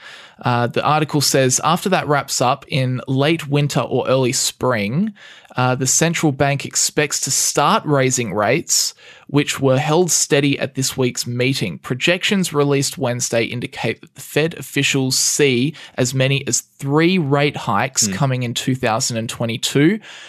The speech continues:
Speaker 1: with two in the following year and two more in two thousand and twenty-four."
Speaker 2: Yeah.
Speaker 1: Um,
Speaker 2: And I mean,
Speaker 1: s-
Speaker 2: those, like, the, the projections they give for the following year in twenty twenty-four, just completely, like,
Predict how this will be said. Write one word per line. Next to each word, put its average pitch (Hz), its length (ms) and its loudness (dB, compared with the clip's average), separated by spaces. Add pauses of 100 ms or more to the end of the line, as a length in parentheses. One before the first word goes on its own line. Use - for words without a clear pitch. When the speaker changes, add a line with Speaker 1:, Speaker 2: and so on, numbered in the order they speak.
(220)
Speaker 1:
with 135 300 0
two 208 320 4
in 156 160 0
the 139 60 0
following 143 480 2
year 135 280 2
and 123 220 -4
two 143 300 2
more 131 340 2
in 120 160 -2
two 123 240 -2
thousand 113 460 -2
and 98 180 -4
twenty-four." 104 1000 -2 (420)
Speaker 2:
Yeah. - 260 -6 (200)
Speaker 1:
Um, 120 380 0
Speaker 2:
And 117 100 0
I - 20 2
mean, 117 220 2
Speaker 1:
s- - 260 -6
Speaker 2:
those, 117 600 2 (320)
like, 101 260 0
the, 104 480 4
the - 80 -2
projections 123 520 0
they 113 120 4
give 98 240 0
for 80 240 0
the 107 160 -2
following 98 400 0
year 95 160 2
in 87 80 0
twenty 95 220 -2
twenty-four, 92 480 -2 (120)
just 113 300 -2 (400)
completely, 107 560 2
like, 85 260 0